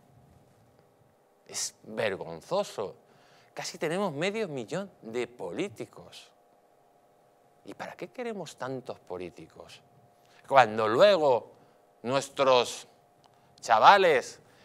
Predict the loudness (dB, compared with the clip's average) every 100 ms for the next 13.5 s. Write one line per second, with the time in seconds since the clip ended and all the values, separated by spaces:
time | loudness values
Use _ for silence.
0 | _ _ _ _ _ _ _ -4 -2 -2
1 | -2 2 2 2 -4 -14 _ _ _ -8
2 | -4 -4 -6 -6 -6 -2 -2 -2 -6 -14
3 | _ -10 -10 -4 -2 0 -2 -2 2 4
4 | 4 4 0 -2 -16 _ _ -8 -4 -2
5 | -2 0 4 2 2 -2 6 6 6 0
6 | -18 -12 -2 0 8 8 8 6 4 6
7 | 8 8 8 10 10 10 4 6 6 8
8 | 6 4 2 -4 -12 -20 -20 _ 4 4
9 | 4 4 4 6 8 8 8 10 12 10
10 | 6 -2 -2 -6 _ _ _ _ -4 4
11 | 4 6 4 6 6 6 4 6 6 6
12 | 8 10 10 10 6 0 0 0 0 2
13 | 0 2 0 0